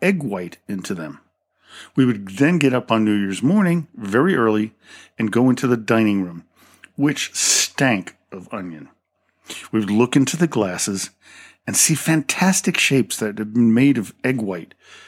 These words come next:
They looked like churches, towers, or castles. The grown-ups looked at the onion cups and worked out which month would be particularly rainy or snowy, depending on whether the salt in the onion was dry or not.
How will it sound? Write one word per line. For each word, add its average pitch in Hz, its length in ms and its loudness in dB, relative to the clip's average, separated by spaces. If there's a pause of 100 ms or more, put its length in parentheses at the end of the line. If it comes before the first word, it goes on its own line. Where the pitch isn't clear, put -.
(260)
They 131 120 -2
looked 139 200 -4
like 135 160 -4
churches, 139 840 0
towers, 98 480 -2
or 107 80 -6
castles. - 680 -8 (1080)
The 139 100 2
grown-ups 170 600 2
looked 123 180 -2
at 135 120 -4
the - 200 -6
onion 175 380 4
cups - 460 -10 (440)
and 135 140 4
worked 170 240 0
out 160 280 -2
which - 260 -4
month 170 240 2
would 120 160 -2
be 113 120 2
particularly 92 640 -8
rainy 127 600 2 (100)
or 147 100 -2
snowy, 104 540 0 (480)
depending 208 420 2
on 160 120 2
whether 131 220 4
the 123 140 0
salt 117 460 -2
in 123 60 4
the 123 180 0
onion 104 260 -2
was 95 200 -6
dry 87 300 -8
or 117 140 -8
not. 185 360 0